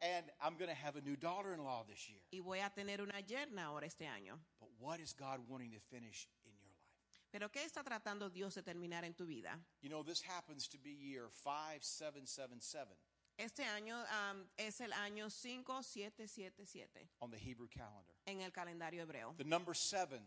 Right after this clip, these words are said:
Speaker 2: El número siete
Speaker 1: is a significant Bible number.
Speaker 2: es un número significante en la Biblia.
Speaker 1: It means perfection or completion.
Speaker 2: Ah, significa perfección o completación.
Speaker 1: Now, we don't look at dates and numbers to get the direction of the Lord.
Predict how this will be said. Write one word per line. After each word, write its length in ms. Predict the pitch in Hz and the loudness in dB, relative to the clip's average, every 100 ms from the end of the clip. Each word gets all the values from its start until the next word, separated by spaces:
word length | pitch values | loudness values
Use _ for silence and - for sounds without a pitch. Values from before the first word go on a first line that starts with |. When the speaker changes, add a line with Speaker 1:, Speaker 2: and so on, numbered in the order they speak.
| 95 | -8
Speaker 2:
El 120 | 185 | -4
número 260 | 165 170 180 | -2 0 0
siete 440 | - 190 165 208 453 | 0 -4 -2 -4 -4
Speaker 1:
is 160 | 123 - | -4 -4
a 40 | |
significant 680 | 123 127 117 131 151 147 139 113 | -4 -6 -6 -6 -6 -6 -10 -6
Bible 340 | 120 120 117 | -6 -4 -6
number. 340 | 117 113 101 - - | -10 -10 -12 -12 -2
Speaker 2:
es 180 | 196 - | -2 0
un 160 | 214 196 | 0 0
número 280 | 196 202 196 | 0 0 0
significante 640 | 196 180 180 170 170 180 | -2 -4 -4 -4 -4 -2
en 60 | 180 | -2
la 60 | 175 | -2
Biblia. 320 | 156 127 135 | -2 -4 -4
Speaker 1:
It 40 | |
means 280 | 143 147 139 | 0 0 -2
perfection 720 | - 127 - 156 - - 170 | -4 -8 -4 -6 -4 -4 -4
or 120 | 147 127 | -4 -6
completion. 720 | - 117 - 135 127 - 107 90 - - _ | -8 -16 -16 -14 -10 -8 -10 -16 -20 -20 _
Speaker 2:
Ah, 140 | 190 196 | 0 0
significa 500 | 214 190 180 190 180 | -2 -2 -2 -2 -2
perfección 720 | - 175 170 - 208 220 269 302 | -4 -6 -6 -6 -4 -4 -4 -4
o 280 | 190 190 294 | -2 0 0
completación. 880 | 196 180 175 175 175 170 135 143 170 | -2 -6 -6 -6 -6 -6 -6 -10 0
Speaker 1:
Now, 100 | 127 | 2
we 180 | 139 180 | 8 10
don't 340 | 220 202 170 | 10 8 8
look 220 | 190 202 | 8 8
at 220 | 185 143 127 | 4 0 4
dates 400 | 180 190 - 170 | 6 6 2 0
and 160 | 147 | 0
numbers 440 | 151 165 135 135 113 | 2 2 2 -4 -4
to 100 | 135 | -6
get 240 | 117 139 | -6 -8
the 60 | 120 | -8
direction 580 | 123 123 135 - 123 123 | -8 -2 -2 -2 -10 -10
of 100 | 113 | -10
the 60 | |
Lord. 320 | 110 113 95 | -12 -14 -16